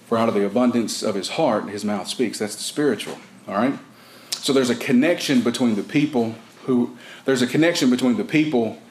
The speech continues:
we are on the inside and the lives we lead on the outside.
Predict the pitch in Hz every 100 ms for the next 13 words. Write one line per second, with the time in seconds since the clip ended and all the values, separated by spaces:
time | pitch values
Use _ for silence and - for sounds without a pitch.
0 | - 110 117 143 143 123 107 104 117 175
1 | 214 - 117 101 98 101 - - - -
2 | 110 104 110 123 127 113 120 120 110 107
3 | 104 98 95 95 120 139 120 - 87 -